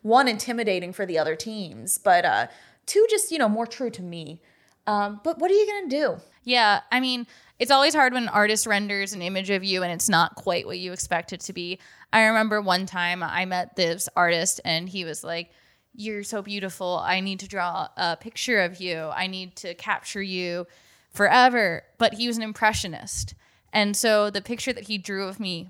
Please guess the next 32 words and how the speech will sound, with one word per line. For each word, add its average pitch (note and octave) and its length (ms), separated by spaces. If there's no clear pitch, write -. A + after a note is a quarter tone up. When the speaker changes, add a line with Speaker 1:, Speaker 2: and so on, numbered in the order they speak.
Speaker 2:
it B3 80
was B3 120
a A#3+ 60
bunch A#3 220
of G#3 160
boxes G3+ 480
and G3+ 120
colors. G3+ 520
And G3 280
I G#3 120
had B3+ 180
this C#4 140
kinda, B3+ 160
like, A3 200
crisis G#3+ 460
of G#3 140
faith - 340
where G3 200
I, G3 180
like, F#3+ 320
every F#3+ 200
time A#3+ 180
I'd G#3 160
look G3+ 140
in F#3+ 80
a F#3+ 60
mirror A3+ 360
for, - 120
like, - 160
weeks B3+ 300
after - 280
that, C3+ 260